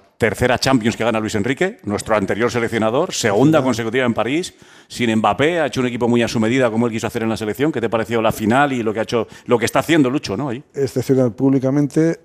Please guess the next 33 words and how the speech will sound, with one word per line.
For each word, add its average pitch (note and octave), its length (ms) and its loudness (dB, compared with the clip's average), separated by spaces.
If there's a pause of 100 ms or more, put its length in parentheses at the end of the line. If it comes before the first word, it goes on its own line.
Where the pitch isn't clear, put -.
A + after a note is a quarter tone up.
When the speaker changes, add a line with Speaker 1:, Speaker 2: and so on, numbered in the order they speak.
(480)
Speaker 2:
aprovecho A2+ 380 -2
para, A#2 200 2
mm, A2+ 380 -4 (240)
felicitarle B2+ 520 4
y - 40 8
reconocer C3 540 2 (240)
lo A2 260 -4
grandi-, A2 340 -2
el B2+ 80 0
grandísimo C#3 440 0
trabajo B2 320 2
que B2+ 80 -2
ha C#3 40 4
hecho, E3+ 380 -4
el B2+ 60 -8
grandi-, A2+ 340 -2
el A2+ 220 -2
grandísimo B2+ 380 0
entrenador A#2+ 380 0
que A#2 180 -4
es, - 180 -6 (680)
y A#2+ 100 -2
que A#2+ 120 0
además A#2 260 0
ha C3 40 2
hecho C3 180 0
algo C3 160 2
impresionante, B2+ 760 -2
convertir, A2+ 640 2
bueno, G#2+ 240 -4
un A#2+ 100 -2
equipo B2+ 340 4
que A2+ 160 -2